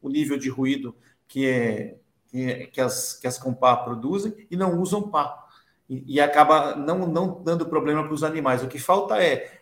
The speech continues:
a gente investir nessas tecnologias. A gente fica muito tradicional. "Ah, essa é a usina eólica." Não é só, eólico não, não gera o vento só por meio de pá. Tem outras formas de gerar.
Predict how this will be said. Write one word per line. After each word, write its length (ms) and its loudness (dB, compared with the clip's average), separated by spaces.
a 40 -20
gente 260 -6
investir 460 -2
nessas 300 -2
tecnologias. 600 -2
A 40 -4
gente 120 -8
fica 160 0
muito 360 -4
tradicional. 720 2
"Ah, 100 6
essa 240 0
é 20 2
a 40 0
usina 240 -4
eólica." 420 0
Não 160 -6
é 100 0
só, 400 2
eólico 380 2
não, 420 -6
não 100 -6
gera 180 0
o 60 2
vento 240 -2
só 160 -2
por 160 -4
meio 160 0
de 120 -10
pá. 240 0
Tem 180 -10
outras 400 -4
formas 340 2
de 80 -10
gerar. 400 -6